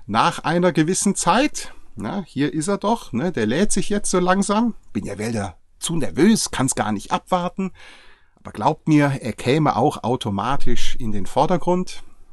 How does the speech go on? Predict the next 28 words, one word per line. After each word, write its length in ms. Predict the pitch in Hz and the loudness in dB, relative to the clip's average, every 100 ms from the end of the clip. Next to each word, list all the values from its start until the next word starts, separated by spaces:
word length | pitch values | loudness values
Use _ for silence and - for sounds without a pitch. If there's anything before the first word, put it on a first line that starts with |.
| - - - - - - - | -20 -20 -20 -20 -18 -18 -10
Und 160 | 107 104 | -10 -6
jetzt 320 | 113 - 113 | -6 -6 -6
wird 240 | 123 - | -6 -6
eben 240 | - 110 107 | -8 -6 -6
hier 380 | 95 107 110 113 | -4 -4 -4 -4
unsere 460 | 101 92 90 - | -6 -4 -8 -8
App 200 | 110 - - - - - - - | -8 -8 -12 -12 -14 -10 -10 -8
mal 460 | 95 98 98 98 - | -6 -4 -4 -6 -8
gestartet. 1120 | 120 104 - - 113 151 160 170 170 - - _ _ - | -6 -6 -8 -6 -2 -2 0 -2 -2 -8 -20 _ _ -4
Ja, 120 | 349 - - - - - - - | -4 -4 -10 -6 6 8 8 4
warten 320 | - 107 127 | -4 -4 -4
wir 80 | 117 | -2
doch 160 | 120 | -2
gemeinsam, 540 | - 131 151 180 117 104 | -2 0 2 2 2 0
bis 160 | 98 | -2
es 100 | 98 | -2
soweit 340 | - 95 90 - | -2 -4 -6 -8
ist, 220 | 80 - | -10 -8
oder? 300 | 95 135 175 - _ _ _ _ _ _ | -6 -6 -8 -12 _ _ _ _ _ _
Ach, 200 | 180 - | -6 -6
kann 160 | - 113 | -4 -4
ich 140 | 110 | -2
ja 80 | 135 | 0
auch 140 | 139 | 2
mal 100 | 113 | 0
verschnaufen. 640 | 101 92 - 90 92 95 90 | -4 -4 -4 -4 -4 -6 -4
So, 420 | 147 127 95 - | 0 0 -2 -6
und 840 | 143 151 196 269 285 - - - | 0 4 6 4 0 -4 -10 -12